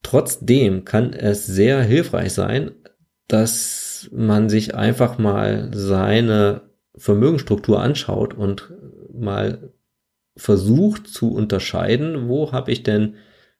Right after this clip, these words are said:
eher spekulative Vermögenswerte und wo habe ich eigentlich, ja, investiert und dann mal schaut, wie das Verhältnis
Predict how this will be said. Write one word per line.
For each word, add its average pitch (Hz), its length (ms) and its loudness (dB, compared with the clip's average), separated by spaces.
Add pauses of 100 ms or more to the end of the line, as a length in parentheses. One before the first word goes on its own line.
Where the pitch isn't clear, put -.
(220)
eher 117 300 4
spekulative 156 1500 0
Vermögenswerte 135 1040 0
und 107 320 -4
wo 110 220 2
habe 107 320 2
ich 104 580 -4
eigentlich, 98 560 -2 (760)
ja, 87 320 -4 (180)
investiert 113 960 0 (500)
und 101 220 0
dann 95 160 2
mal 107 220 4
schaut, 107 640 0
wie 101 280 -2
das 127 180 0
Verhältnis 101 1120 0